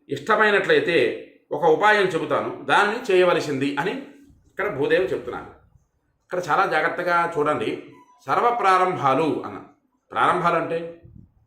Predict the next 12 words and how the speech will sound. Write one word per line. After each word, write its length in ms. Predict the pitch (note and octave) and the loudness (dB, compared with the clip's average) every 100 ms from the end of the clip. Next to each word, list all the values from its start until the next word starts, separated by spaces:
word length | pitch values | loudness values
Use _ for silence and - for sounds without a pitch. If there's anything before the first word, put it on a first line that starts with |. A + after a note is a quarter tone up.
| _ _ _ _ _ D#3+ | _ _ _ _ _ -2
తను 140 | A3 | 0
చేయవలసినటువంటి 1040 | G#3+ E3+ G#3+ A3+ A3 G3+ G#3 G3 F#3+ F#3+ | 0 4 6 6 4 2 0 2 2 0
ప్రతి 320 | F#3+ F3 F3+ G#3+ | 0 -2 2 2
ఒక్క 220 | - D#3 | 2 -2
పనికి 420 | D3 D#3+ G3+ A#3+ | -2 0 0 0
ఒక 200 | A3+ D#3+ | 2 2
ఉపాయం 480 | D3 C#3+ G3 G#3 F3+ | 2 4 4 6 4
ఉంటుంది. 480 | C#3+ - G#2+ - _ _ _ _ _ _ _ _ _ _ _ _ _ _ _ _ - | 2 -6 -12 -18 _ _ _ _ _ _ _ _ _ _ _ _ _ _ _ _ -4
ఆ 100 | F#3+ | 0
ఉపాయం 500 | F3+ F3 A#3 B3 A#3+ | 0 2 4 4 4
ద్వారా 220 | A3 A3 | 4 4
నడుచుకున్నట్లయితే 1080 | A3 F#3 F#3 G#3+ G#3+ - C3 A#2 A#2+ - | 4 2 2 0 0 0 -2 -2 -2 -2